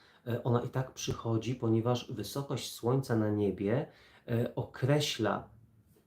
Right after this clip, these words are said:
przy-, przyjście lub odejście danej pory roku.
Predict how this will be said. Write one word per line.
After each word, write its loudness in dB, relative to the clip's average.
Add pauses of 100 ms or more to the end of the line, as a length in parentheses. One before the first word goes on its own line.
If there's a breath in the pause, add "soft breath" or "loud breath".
(140)
przy-, -8 (200)
przyjście 0
lub 0
odejście 2
danej 6
pory 4
roku. 4